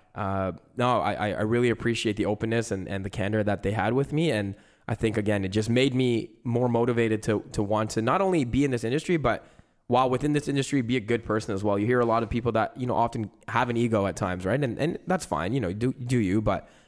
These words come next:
Speaker 2: uh, I never wanted to be that person because these people weren't those people to me, you know? These people were intimidating at first, but they became so soft and, and friendly after that, and, and I appreciate that.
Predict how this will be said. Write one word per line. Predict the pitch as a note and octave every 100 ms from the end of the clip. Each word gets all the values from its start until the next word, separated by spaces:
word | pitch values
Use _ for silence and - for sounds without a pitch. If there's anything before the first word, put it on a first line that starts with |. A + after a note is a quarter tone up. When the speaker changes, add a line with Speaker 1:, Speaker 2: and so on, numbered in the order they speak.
| -
Speaker 2:
uh, | -
I | A#2
never | B2 B2
wanted | A#2+ A#2
to | A2+
be |
that | A2 F#2
person | G#2 A2+ C#3
because | G#2 G#2 G#2+
these | A2+
people | A2+ G#2+ G#2
weren't | G2+ -
those | G#2 -
people | G2+ F#2+
to | -
me, | F#2+
you | F2 E2+
know? | G2
These | G2+ G2+
people | A2+ A#2
were | A#2+
intimidating | A#2 F3 F#3 E3+ D#3
at | B2
first, | C#3+ G#3 -
but | A#2+ F2+ - _ _ _ -
they |
became | A#2+ A#2 A#2+
so | B2
soft | - A#2 A2+ -
and, | G#2
and | G2+ G#2+
friendly | A2 A2 G2+
after | F#2+ -
that, | G2+ F#2+
and, | G2 F#2+
and | G#2
I | G2+
appreciate | G2 G2 - F2 F2
that. | D2+